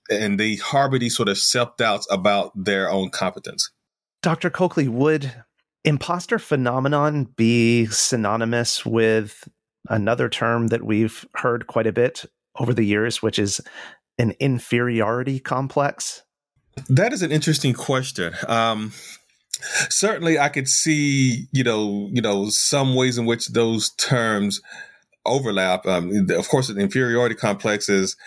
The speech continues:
Speaker 1: is not necessarily a, a real sort of, um, sort of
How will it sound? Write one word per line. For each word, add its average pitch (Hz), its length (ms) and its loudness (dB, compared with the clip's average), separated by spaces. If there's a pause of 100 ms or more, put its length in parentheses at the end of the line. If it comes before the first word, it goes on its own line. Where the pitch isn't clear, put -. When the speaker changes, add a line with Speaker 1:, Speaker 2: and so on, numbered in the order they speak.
(440)
Speaker 1:
is 101 100 2
not 110 180 -2
necessarily 110 640 0
a, 95 380 0 (400)
a 104 160 2
real 117 460 2
sort 110 180 -2
of, 92 220 -2
um, 87 540 -2 (340)
sort 214 220 0
of 190 120 -6